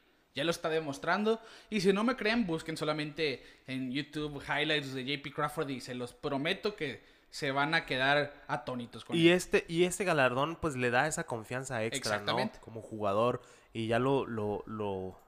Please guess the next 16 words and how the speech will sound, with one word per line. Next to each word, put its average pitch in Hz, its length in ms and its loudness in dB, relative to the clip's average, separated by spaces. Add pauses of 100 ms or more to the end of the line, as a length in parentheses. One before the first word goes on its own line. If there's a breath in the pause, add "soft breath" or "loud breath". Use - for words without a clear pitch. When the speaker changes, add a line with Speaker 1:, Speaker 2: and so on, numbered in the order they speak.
Speaker 2:
le 113 100 -2
da 123 120 2
esa 156 220 2
validación 127 760 0
como 120 260 -8
jugador 113 520 -2
élite, 123 500 -8
¿no? 123 240 -12 (520 loud breath)
Y 110 100 -4
entra 123 300 0
en 120 60 2
la 113 80 2
conversación 110 580 -2
de 120 60 -2
los 113 100 -2
mejores, 113 500 -4